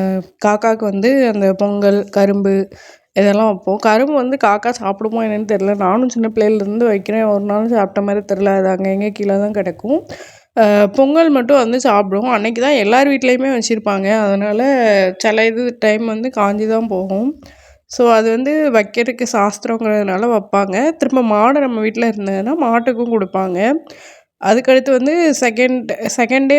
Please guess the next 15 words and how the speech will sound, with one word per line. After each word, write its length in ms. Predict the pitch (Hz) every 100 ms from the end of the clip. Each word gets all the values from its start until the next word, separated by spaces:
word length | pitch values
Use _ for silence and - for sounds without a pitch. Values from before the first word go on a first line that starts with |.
| 285
வந்து 180 | 254 285 269
திருநெல்வேலி 440 | 254 247 240 240 233
சைடு 180 | 233 240 226
கறி 180 | 214 247
நாளுங்கிறதுனால 680 | 240 233 233 220 208 220 247 220
எதுவும் 260 | 233 240
பண்ண 140 | 208 202 208
மாட்டாங்க. 420 | 196 190 220 277 233
தேர்ட் 240 | 240 226
டே 60 | 240 233
தான் 140 | 262
வந்து 160 | 226 254 240
மாட்டுப் 280 | 214 220 214
பொங்கல் 240 | 214 202
வைப்பாங்க. 320 | 196 190 190